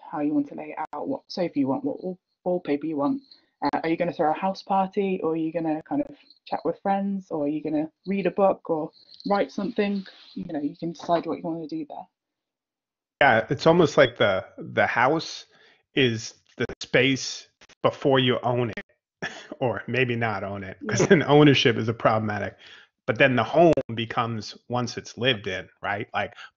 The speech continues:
Speaker 2: Bava Tuesdays is my home online, right? The idea of a WordPress blog where I can set it up and own and kinda control it and post to it is the idea of a house. So I think home has that sense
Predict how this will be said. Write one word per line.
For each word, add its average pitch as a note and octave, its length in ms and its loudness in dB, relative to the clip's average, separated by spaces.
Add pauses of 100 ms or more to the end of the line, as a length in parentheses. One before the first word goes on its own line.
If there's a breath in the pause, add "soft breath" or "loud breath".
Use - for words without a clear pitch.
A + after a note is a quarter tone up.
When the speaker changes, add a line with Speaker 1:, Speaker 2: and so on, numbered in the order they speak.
Speaker 2:
Bava A#2+ 300 6
Tuesdays A#2+ 840 4
is A2+ 160 -6
my G2+ 180 -2
home C3 580 4 (180)
online, F#2+ 540 -4 (580 soft breath)
right? A2 300 4 (220 loud breath)
The A#2+ 140 6
idea C3 360 4
of A#2+ 100 2
a G#2+ 80 4
WordPress B2+ 540 6 (520)
blog A2+ 500 4 (140)
where A2 180 2
I A2 140 2
can F#2+ 180 -10
set B2 380 0
it A#2 100 -2
up B2 220 0
and G2 80 -6
own D3+ 360 0
and G2+ 300 -8
kinda G#2 280 0
control C3 540 4
it A#2+ 140 2
and F#2+ 240 -10 (120)
post F3+ 380 8
to A#2+ 120 0
it G2+ 120 -4 (320)
is A2 360 -6
the A2+ 140 4
idea A#2 320 4
of F#2+ 60 0
a F#2 60 0
house. - 600 0 (560 soft breath)
So - 120 4
I E3 80 8
think B3+ 140 4
home F#3+ 420 6
has A2+ 300 0
that A2 180 2
sense A2+ 340 -4